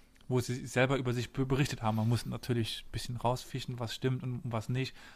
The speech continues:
Also ist jetzt nicht irgendwie so über eine Kultur, die außerhalb unserer Reichweite liegt, weil sie wenig, weil wir wenig über sie,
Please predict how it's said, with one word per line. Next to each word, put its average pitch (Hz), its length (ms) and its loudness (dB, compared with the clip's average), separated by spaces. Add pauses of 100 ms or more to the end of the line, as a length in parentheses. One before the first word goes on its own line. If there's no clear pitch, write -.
(240)
Also 123 220 2
ist 127 120 -2
jetzt 123 140 2
nicht 135 220 4
irgendwie 127 200 2
so 120 220 4
über 120 240 2
eine 117 220 2
Kultur, 131 640 0
die - 160 -6
außerhalb 127 480 0
unserer 117 460 2 (1080)
Reichweite 123 560 2
liegt, 123 220 0
weil 113 240 6
sie 117 300 -8
wenig, 123 360 2
weil 120 120 4
wir 113 80 0
wenig 127 220 6
über 120 120 0
sie, - 220 -6